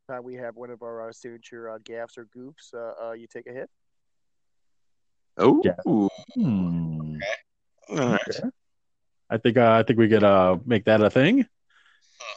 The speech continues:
Speaker 2: Mm-hmm. Mm-hmm.
Speaker 1: I think, uh, like I said, I, I gotta iron out the rules. I'll, uh,
Speaker 3: Why don't
Speaker 1: hopefully
Speaker 3: you,
Speaker 1: have,
Speaker 3: yeah,
Speaker 1: uh,
Speaker 3: that sounds like a good
Speaker 1: Rockin' Red Spectacular. I will have it all set up, and,
Speaker 3: Ooh.
Speaker 1: uh, at the beginning of the episode, we can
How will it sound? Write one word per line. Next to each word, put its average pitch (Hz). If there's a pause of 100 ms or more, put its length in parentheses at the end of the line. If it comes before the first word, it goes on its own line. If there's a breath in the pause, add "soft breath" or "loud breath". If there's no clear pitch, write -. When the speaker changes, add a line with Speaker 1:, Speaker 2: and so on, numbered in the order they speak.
(220)
Speaker 2:
Mm-hmm. 95 (200)
Mm-hmm. 95 (100)
Speaker 1:
I 196 (100)
think, 175 (120)
uh, 170 (840)
like 160
I -
said, 156
I, 131
I -
gotta 147
iron 143
out 135
the 127
rules. 131
I'll, 123
uh, 113
Speaker 3:
Why 123
don't 170
Speaker 1:
hopefully 180
Speaker 3:
you, -
Speaker 1:
have, 156
Speaker 3:
yeah, 127
Speaker 1:
uh, -
Speaker 3:
that 127
sounds 156
like 143
a 139
good 127
Speaker 1:
Rockin' 107
Red 143
Spectacular. 139
I 127
will 120
have 123
it 123
all 123
set 123
up, 127 (120)
and, 131
Speaker 3:
Ooh. 160
Speaker 1:
uh, 85 (400)
at 127
the 135 (140)
beginning 135
of 131
the 131
episode, 147
we 165
can -